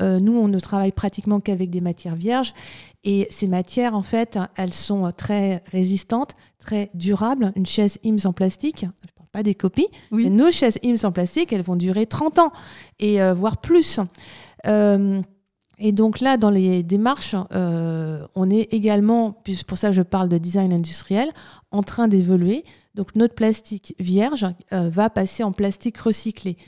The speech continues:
Speaker 1: Donc on a déjà fait, euh, des premières étapes avec un siège de Barberos Kirby, la Tipton, euh, il y a quatre ans. Ensuite, là, on vient de... Tous nos, hum, accessoires sont passés en plastique recyclé. Et donc là, en janvier,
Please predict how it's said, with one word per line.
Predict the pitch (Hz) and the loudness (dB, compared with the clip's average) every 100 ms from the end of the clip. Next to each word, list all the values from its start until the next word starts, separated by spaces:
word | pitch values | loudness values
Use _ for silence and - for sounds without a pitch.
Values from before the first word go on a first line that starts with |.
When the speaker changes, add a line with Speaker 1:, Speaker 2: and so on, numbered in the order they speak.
| _ _ - | _ _ -10
Speaker 1:
Donc | 202 202 | -2 0
on | 202 | 2
a | |
déjà | 202 220 208 226 | 4 4 4 0
fait, | 214 - 220 196 | 0 0 2 2
euh, | |
des | 175 185 | 0 -2
premières | - 202 208 208 196 180 170 | -2 0 0 0 0 0 0
étapes | 180 208 208 - 175 - - - - | -2 -4 -4 -4 -6 -8 -20 -20 -8
avec | 180 190 196 | -4 -2 -2
un | 196 | -4
siège | - 214 208 180 | -2 0 0 0
de | 180 175 | 0 0
Barberos | 165 180 180 185 185 | 0 -2 -2 0 -2
Kirby, | - 190 185 | -2 -4 -2
la | 185 170 | -2 -4
Tipton, | 196 - 208 208 185 165 - _ _ 185 | -8 -6 -2 0 -2 -6 -12 _ _ -2
euh, | 175 175 170 | 0 0 0
il | 185 | 0
y | 180 | 0
a | 180 175 - | 0 -4 -6
quatre | 196 175 - | -4 -4 -4
ans. | 269 440 _ _ _ | -6 -6 _ _ _
Ensuite, | 202 202 240 226 | -8 -6 -6 -4
là, | 226 | -2
on | 214 | 0
vient | 196 208 | 0 2
de... | 202 180 180 | 2 0 0
Tous | - | 0
nos, | 226 220 208 196 185 | 2 4 4 2 2
hum, | 175 170 170 165 | 0 -2 -6 -8
accessoires | 196 - 220 - 233 - | -10 -2 -2 0 -2 -2
sont | 196 | -2
passés | 190 190 196 | -2 -2 -4
en | |
plastique | 180 185 - 196 - | -2 -2 -2 -10 -6
recyclé. | 180 - 185 - 254 - - _ _ | -8 -6 -10 -6 -8 -10 -20 _ _
Et | 208 | -2
donc | 196 196 | 0 0
là, | 233 | 0
en | 254 | 0
janvier, | 202 202 175 226 | 2 2 2 0